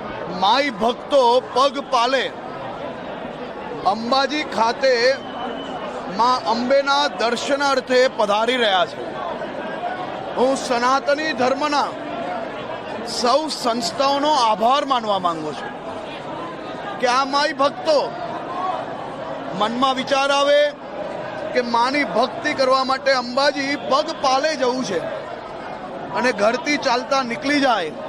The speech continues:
સાહેબ, અંબાજી સુધી પહોંચે ત્યાર સુધી દર કિલોમીટરે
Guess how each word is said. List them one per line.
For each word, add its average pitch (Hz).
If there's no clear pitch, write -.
સાહેબ, 247
અંબાજી 277
સુધી 277
પહોંચે 269
ત્યાર 247
સુધી 269
દર 285
કિલોમીટરે 294